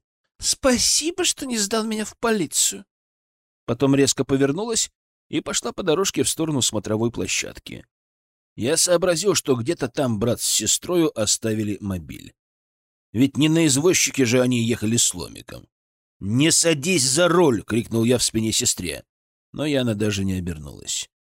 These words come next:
Иван Горчаков по-прежнему стоял рядом, его руки были испачканы кровью. «Ну что, идём?» кивнул я. Когда мы вернулись в дом, я прислонил ломик к стене и вместе с Иваном зашёл к Савелию Куликову. В комнате было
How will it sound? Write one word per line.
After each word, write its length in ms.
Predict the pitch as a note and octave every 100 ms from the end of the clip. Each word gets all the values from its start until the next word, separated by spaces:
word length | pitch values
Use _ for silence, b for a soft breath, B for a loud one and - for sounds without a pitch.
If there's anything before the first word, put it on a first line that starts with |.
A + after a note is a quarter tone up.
| _ _ _ _ _
Иван 320 | - D3+ B3+
Горчаков 540 | G#3+ G3+ - - A3+ -
по-прежнему 640 | F#3 C#3+ F#3+ E3+ E3+ D3+
стоял 360 | - A#2+ A2+ A2
рядом, 460 | B2+ F#3 F#3 E3 - _ _ _
его 260 | - C#3+ F#3
руки 220 | A3+ F#3
были 200 | C#3+ D3 C3
испачканы 520 | - C3 - A2 G#2
кровью. 520 | E2+ B1+ A1+ B1 - - _ _ -
«Ну 140 | D3+
что, 260 | D#3+ - G2+
идём?» 220 | A2 C#3+
кивнул 340 | G#2 D#2+ -
я. 300 | C2+ - A#1 _ _ _ _ _ _ _ _ _
Когда 280 | B2+ E3+ A#3+
мы 100 | A3
вернулись 460 | G3 G3 F#3 B2
в 60 | A2
дом, 240 | B2+ F#3+
я 180 | B2 D#3+
прислонил 540 | - B2+ - A2+ B2+
ломик 340 | A#2 A2+ G#2 G2
к 40 |
стене 560 | - - - G#2 E3 F3 _ _ _ _ _
и 100 | C#3
вместе 440 | D#3 F#3 C#4 - G#3+
с 100 | D#3
Иваном 380 | D3+ A3 G3
зашёл 340 | C#3+ B2 C#3 F3
к 80 | -
Савелию 480 | G#2+ G2+ A2 G#2+
Куликову. 800 | G2+ F#2+ F2 D#2+ - G#1+ G#1 - _ _ _ _ _ -
В 100 | -
комнате 380 | - G3 C3
было 260 | A#2 G#2 F#2+